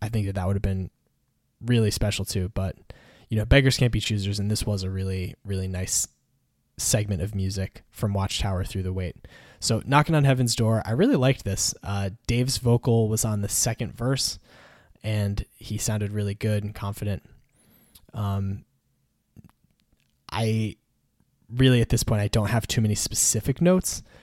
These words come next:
because I was just really kind of enjoying the ride. Uh, and then the wait, it started at ten thirty-six Mountain Time, so I think that they were already over their curfew at that point when they started. It was just really nice. Bob took the first verse, Mayer the second, Oteil the third,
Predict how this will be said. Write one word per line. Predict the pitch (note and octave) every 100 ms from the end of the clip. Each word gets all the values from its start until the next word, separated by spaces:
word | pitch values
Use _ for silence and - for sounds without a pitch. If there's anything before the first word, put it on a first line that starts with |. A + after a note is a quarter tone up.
| _ _
because | - G#2+ - G#2 G#2 G2+ G2+ - -
I | G#2
was | G#2 -
just | G#2+ -
really | F#2+ G2+ G2
kind | - G#2
of | G2
enjoying | F#2 F#2+ F#2+ F#2+ G2 G#2 - _
the | -
ride. | G2+ F#2+ G#2 G2 - - - - _ -
Uh, | G#2 G2+
and | - C3
then | B2+
the | A#2
wait, | A2 A2+ A2
it | - -
started | D#3+ D3
at | G2+
ten | - E3
thirty-six | F3 E3 - B2+ -
Mountain | A2+ A2
Time, | - F#2
so | G2+ G#2+
I | A#2
think | F3+
that | C#3
they | A#2
were | G#2+
already | G#2 G2+
over | G2 G2
their | F#2
curfew | F#2 - G2 - F2+ G#2+
at | -
that | G#2+ F2+
point | - G2+ F#2+
when | - F#2
they | F#2+
started. | - G2 G2 F#2+ - _
It | B2+
was | B2+
just | C3 -
really | B2 A2+
nice. | A2 G#2 - - - _
Bob | A#2 B2
took | - B2+
the | A2+
first | - A2+ -
verse, | A2+ G#2+ A2+
Mayer | A2 A2 G#2+
the | G#2+
second, | - G#2+ G#2+ G2+
Oteil | G#2+ - A2 G#2
the | G2+
third, | - C3+ C3